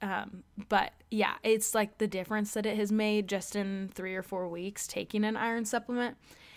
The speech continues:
Um, but I get my results back from my doctor, and she's like, "All your levels are normal." I was like, "Wait." <laughs> <laughs> Well, I can see that m-, some of 'em got flagged because they're so low. Like,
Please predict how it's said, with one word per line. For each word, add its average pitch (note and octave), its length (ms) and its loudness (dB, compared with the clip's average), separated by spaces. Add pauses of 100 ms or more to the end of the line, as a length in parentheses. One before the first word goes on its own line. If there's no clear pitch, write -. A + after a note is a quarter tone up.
(220)
Um, G3 440 0 (160)
but C4+ 500 10
I B3+ 140 4
get A#3 240 8
my A#3+ 280 4
results A3 520 2
back G#3 320 4
from A3 160 -6
my G3+ 160 2
doctor, G#3 640 0 (160)
and G#3 200 0
she's G#3+ 240 -2
like, G3+ 200 0
"All B3+ 120 6
your D4+ 140 2
levels C#4 300 4
are B3 100 6
normal." G#3+ 520 2 (340)
I A3+ 40 -4
was A3+ 140 -2
like, G#3+ 340 0 (460)
"Wait." C4 380 0 (260)
<laughs> - 380 -2 (320)
<laughs> C4 160 0
Well, B3+ 180 12
I C4+ 80 6
can C4+ 200 6
see A3+ 540 0 (460)
that A#3+ 120 -4
m-, B3 160 -8
some C4 220 4
of B3 100 2
'em A#3+ 140 6
got G#3 200 6
flagged - 680 2
because B3 300 6
they're A3+ 140 4
so A3 360 4
low. G#3+ 520 6
Like, G3+ 300 0